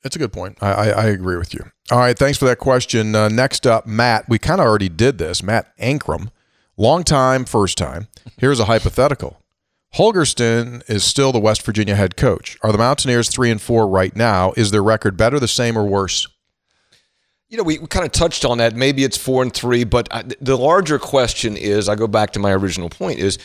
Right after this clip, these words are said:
Speaker 2: you're not, you're not building anything. Maybe you're plugging in some holes, but you're just sort of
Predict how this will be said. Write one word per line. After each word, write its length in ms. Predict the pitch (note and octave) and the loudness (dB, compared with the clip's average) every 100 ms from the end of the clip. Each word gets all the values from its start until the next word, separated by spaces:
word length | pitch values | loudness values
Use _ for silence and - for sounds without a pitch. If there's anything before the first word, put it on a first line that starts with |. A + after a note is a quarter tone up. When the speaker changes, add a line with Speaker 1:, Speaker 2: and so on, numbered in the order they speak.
| - - | -20 -14
Speaker 2:
you're 120 | - F#3 | -4 -2
not, 200 | G3 - | -2 -2
you're 160 | F3 | -2
not 180 | E3 C3 | -2 -2
building 380 | B2+ F3+ D#3+ B2+ | 2 4 2 0
anything. 360 | G#2 F#2+ G2+ G2+ | -2 -2 -2 0
Maybe 180 | D3 | 0
you're 100 | C#3 | 0
plugging 340 | C3 - C3+ B2+ | -4 -2 0 2
in 100 | B2 | 0
some 160 | - A2+ | -2 -2
holes, 560 | - B2 A#2 B2 G#2+ - - _ | 0 2 2 2 0 -6 -18 _
but 140 | C#3 | -2
you're 120 | D#3+ | 0
just 240 | D3+ G#3+ - | 0 0 2
sort 180 | F#3 C#3+ | 2 2
of 200 | B2+ | 0